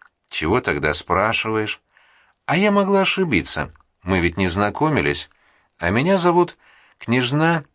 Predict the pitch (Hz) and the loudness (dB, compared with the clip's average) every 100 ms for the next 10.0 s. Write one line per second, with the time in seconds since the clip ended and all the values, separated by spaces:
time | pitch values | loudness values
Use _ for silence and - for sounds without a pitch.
0 | - 107 139 - 143 - - 175 175 165 | -6 -4 -2 0 0 -2 0 2 2 2
1 | 147 - 147 156 151 - 101 76 76 73 | 0 -2 -2 0 -2 0 2 4 2 0
2 | 71 65 _ _ _ _ - 69 69 67 | -4 -6 _ _ _ _ -10 -4 -2 -2
3 | 67 76 - 73 73 80 80 110 135 131 | -2 -2 -2 -2 0 -2 -2 -2 0 0
4 | 131 - _ - - _ _ - 120 - | -2 -6 _ -20 -20 _ _ -6 -6 -6
5 | 123 - 131 123 101 80 80 87 87 85 | -8 -6 -6 -2 -2 0 -2 0 0 0
6 | 90 82 80 - 76 - 80 82 82 80 | 0 0 0 -6 -8 -6 -4 -2 0 0
7 | 80 92 85 85 87 85 80 _ _ _ | -2 -2 -2 -2 -2 -4 -8 _ _ _
8 | - - 85 78 82 76 85 82 85 82 | -10 -4 -2 -2 -4 -2 -2 0 -2 0
9 | 98 98 80 82 85 80 - 85 71 | 0 0 0 -2 -2 -4 -2 -4 -4